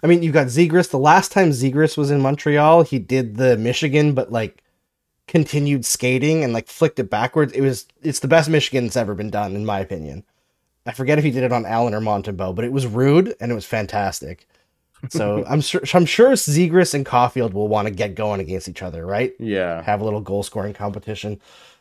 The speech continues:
Speaker 1: You know, uh, Jake Allen's been playing well lately, but second half of a back-to-back is always tough on the defense. Play big minutes. Tough. I think, I think I'd
Speaker 2: Yeah.
Speaker 1: bet the over.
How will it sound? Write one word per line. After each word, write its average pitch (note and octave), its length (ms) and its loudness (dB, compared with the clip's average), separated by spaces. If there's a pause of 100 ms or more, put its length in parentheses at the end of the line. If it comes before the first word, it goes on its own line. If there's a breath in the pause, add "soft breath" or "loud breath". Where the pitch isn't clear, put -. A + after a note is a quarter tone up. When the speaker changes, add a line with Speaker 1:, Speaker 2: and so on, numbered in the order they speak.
Speaker 1:
You A#2 140 0
know, A2 140 0
uh, A2+ 160 -2
Jake D3+ 280 2
Allen's D3+ 240 6
been D3 140 0
playing D3 220 4
well B2+ 200 6
lately, C3+ 380 2
but A#2 420 -2
second D3 300 -2
half E3+ 160 -2
of D3 80 -4
a A#2+ 60 0
back-to-back A2 600 -2
is - 80 -12
always A#2 240 -2
tough - 260 -6
on A2+ 120 -4
the A2 80 -4
defense. A2 640 -8 (640 soft breath)
Play A#2+ 160 -2
big G2+ 240 -4
minutes. A#2+ 640 -4 (760)
Tough. - 520 -2 (160)
I C3+ 140 -2
think, E3+ 300 2
I D#3+ 120 6
think F#3 140 4
I'd F3+ 140 6
Speaker 2:
Yeah. F3+ 40 -6
Speaker 1:
bet F3 180 4
the F#3 100 4
over. D#3+ 360 4